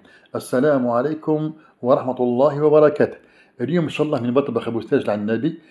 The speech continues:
كما راكم تشوفوا. اليوم تلك ورشة تاع تعليم طارد باش تعرفوا نهار آخر تخدموها في بيوتكم بلا ما تشريوها ولا تكلفوا أنفسكم. طارد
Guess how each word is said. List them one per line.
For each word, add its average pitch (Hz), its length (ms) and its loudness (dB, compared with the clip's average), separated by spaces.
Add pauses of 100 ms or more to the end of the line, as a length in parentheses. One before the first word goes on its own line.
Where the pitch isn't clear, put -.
(240)
كما 117 180 -4
راكم 110 200 -6
تشوفوا. 175 480 0 (220)
اليوم 185 360 -2
تلك - 320 -6 (100)
ورشة 139 440 0
تاع 110 80 -8
تعليم 110 520 -2
طارد 110 360 -4 (600)
باش - 180 -8
تعرفوا 151 600 -2
نهار 117 320 0
آخر 110 240 -6
تخدموها 120 440 -2
في 110 100 -10
بيوتكم 117 440 -6 (380)
بلا 135 240 -4
ما 143 160 -2
تشريوها 135 760 -2
ولا 131 140 2
تكلفوا 139 420 -4
أنفسكم. 95 460 -10 (600)
طارد 170 320 -2